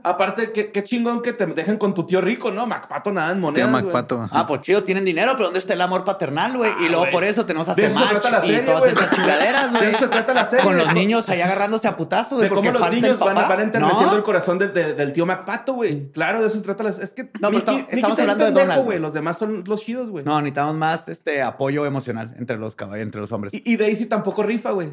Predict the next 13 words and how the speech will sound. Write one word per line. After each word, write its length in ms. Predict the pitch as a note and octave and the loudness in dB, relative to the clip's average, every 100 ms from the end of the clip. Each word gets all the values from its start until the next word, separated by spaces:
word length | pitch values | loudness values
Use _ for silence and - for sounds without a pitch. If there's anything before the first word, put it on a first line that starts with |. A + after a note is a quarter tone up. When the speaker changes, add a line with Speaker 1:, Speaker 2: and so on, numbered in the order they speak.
| C3+ | -8
Speaker 1:
La 100 | B2 | -6
neta, 300 | D3 - E3 | -6 -6 -8
güey. 140 | B2 A#2 _ | -8 -14 _
O 100 | A#2 | -16
sea, 420 | A#2 A2+ A2 A2 _ _ _ _ _ _ _ _ _ _ | -10 -8 -8 -14 _ _ _ _ _ _ _ _ _ _
Speaker 3:
¿Eh? 140 | C3 C3+ | -2 0
Speaker 1:
Daisy 180 | C3+ E3 | 0 0
Speaker 3:
¿Viste 40 | |
Speaker 1:
nomás 180 | D#3+ C#3 | 0 2
Speaker 3:
cómo 140 | G#3 | 2
Speaker 1:
está 100 | A#3+ | 4
ahí. 80 | E3+ | 2
Speaker 3:
nos, 80 | F3 | -2